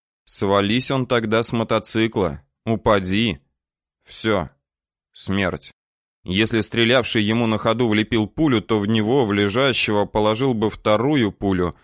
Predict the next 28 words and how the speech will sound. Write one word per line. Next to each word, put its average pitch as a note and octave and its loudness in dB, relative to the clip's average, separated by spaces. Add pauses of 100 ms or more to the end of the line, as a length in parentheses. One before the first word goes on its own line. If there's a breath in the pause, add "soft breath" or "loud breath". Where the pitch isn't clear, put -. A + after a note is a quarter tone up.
(240 soft breath)
со A2 -2
стопроцентной F#2 -2
гарантией. E2+ -2 (1200)
Наверное, G#2 0
от F#2+ -6
шока. - -4 (500)
А G2+ 0
может, B2+ 0
от A#2+ -4
того, C#3 2
что - -2
левая A#2+ 4
рука A#2 2
повисла A2 0
бесполезной G#2 0
плетью, B2 0
его A2 0
болтало A2+ 2
в - -6
седле, A2 0
мотало A2 0
из A2 2
стороны A2 0
в - -6
сторону G#2+ 0
на G#2 -2
каждой G2+ -2
кочке, G2+ -2